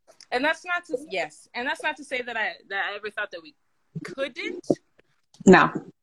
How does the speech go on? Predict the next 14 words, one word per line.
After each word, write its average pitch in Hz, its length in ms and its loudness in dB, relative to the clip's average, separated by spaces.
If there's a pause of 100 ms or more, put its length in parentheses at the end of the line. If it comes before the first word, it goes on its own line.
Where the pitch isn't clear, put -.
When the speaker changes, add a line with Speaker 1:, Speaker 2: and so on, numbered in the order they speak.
(580)
Speaker 1:
'Cause 226 160 -4
I 247 80 0
don't 254 160 -8
ever 247 160 -12
think 220 300 -14
that. 170 200 -8
Because 220 360 -8
really, 320 380 -8 (260)
it's 220 200 -4
not, 254 400 0 (1300)
no 226 100 -4
matter 233 320 -2
how 247 120 0
many 269 320 -6